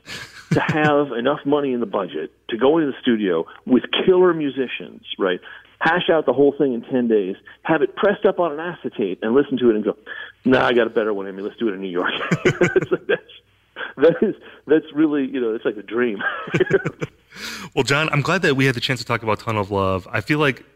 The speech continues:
Speaker 2: this record, uh, has a pretty good reputation now, but it could probably have a better reputation. It still seems, like, a little undervalued in the Bruce
Speaker 1: Yeah, no,
Speaker 2: Springsteen-
Speaker 1: it's when I was looking around last night,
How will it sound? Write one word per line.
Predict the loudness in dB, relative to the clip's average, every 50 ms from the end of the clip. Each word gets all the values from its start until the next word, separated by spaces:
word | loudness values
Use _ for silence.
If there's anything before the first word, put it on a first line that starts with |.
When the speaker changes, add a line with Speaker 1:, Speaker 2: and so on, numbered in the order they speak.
| _ _ _
Speaker 2:
this | -2 0 2 0
record, | 0 2 2 2 0 0 0 0
uh, | 2 2 2 2 0 -2 -6 -12 _ _ _ _ _ _ _
has | -2 0 2 2 0 -2 -4 -8 -10 -8 -6
a | -6
pretty | -2 0 2 2 4
good | 4 4
reputation | 2 2 0 0 0 0 0 0 0 -2 0 0
now, | 0 0 2 2 2 2 2 2
but | 2 2 2 2 2 0 -6 -14 -20 _ -16 -12
it | -12 -10
could | -10 -8 -6
probably | -2 0 0 2 2
have | 2 0
a | 0 -2
better | -2 -2 -2 -2
reputation. | -2 -4 -6 -6 -10 -14 -10 -8 -6 -6 -6 -6 -6 -8 -8
It | -8 -10
still | -10 -10 -10 -10
seems, | -8 -6 -6 -6 -4 -4
like, | -4 -2 -2
a | -2
little | -2 0 0 0 0 0
undervalued | -2 -2 -2 -2 0 2 2 2 2 0 0 0 -2 -4 -6 -14 _ _ _ _ _ _ _ _
in | -6 -4
the | -4 -2
Bruce | -2 -2 -2 -2 -2 -4 -4 0
Speaker 1:
Yeah, | 2 4 4 4 4
no, | 4 2 2 0
Speaker 2:
Springsteen- | -2
Speaker 1:
it's | -4 0 0
when | 0 2
I | 2
was | 0 0 0
looking | 0 0 0 0 -2 -2
around | 0 0 -2 -2 -4 -4
last | -4 -6 -6 -6 -4
night, | -4 -4 -4